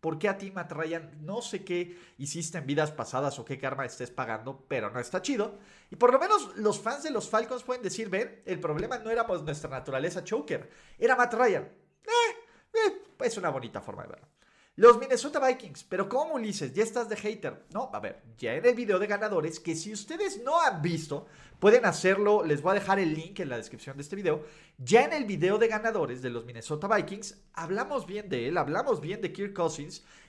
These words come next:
y hablamos bien de esta, pues sí, de esta capacidad de reacción que tiene el equipo de Kevin O'Connell.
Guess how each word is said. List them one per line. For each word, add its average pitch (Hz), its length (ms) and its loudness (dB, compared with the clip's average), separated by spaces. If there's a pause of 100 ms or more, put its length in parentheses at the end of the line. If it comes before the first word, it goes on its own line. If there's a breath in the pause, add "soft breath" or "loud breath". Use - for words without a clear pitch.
(120)
y 185 100 0
hablamos 196 540 2
bien 196 320 -6
de 180 100 2
esta, 233 840 0
pues 151 180 -14
sí, 220 160 -10
de 202 120 -2
esta 240 520 -4 (120)
capacidad 160 880 -2
de 208 160 -2
reacción 185 580 -2 (540 soft breath)
que 156 100 -2
tiene 175 240 0
el 170 60 0
equipo 151 320 0
de 123 80 0
Kevin 117 240 -6
O'Connell. - 340 -18